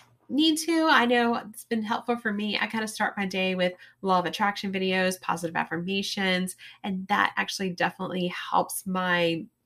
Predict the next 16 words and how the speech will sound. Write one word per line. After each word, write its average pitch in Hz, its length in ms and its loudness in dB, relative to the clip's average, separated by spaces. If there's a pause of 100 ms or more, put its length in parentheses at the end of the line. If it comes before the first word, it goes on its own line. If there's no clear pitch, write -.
(760)
mindset, 233 680 0 (140)
and 277 160 2
I 277 100 4
see 277 340 0
myself 254 380 2
having 202 320 2
better 180 280 4
days 170 400 2 (420)
when 294 300 6
I 233 140 4
start - 380 2
my 196 220 2
days 180 260 -2
with 180 100 -10
positive 170 400 2
messages, 170 520 0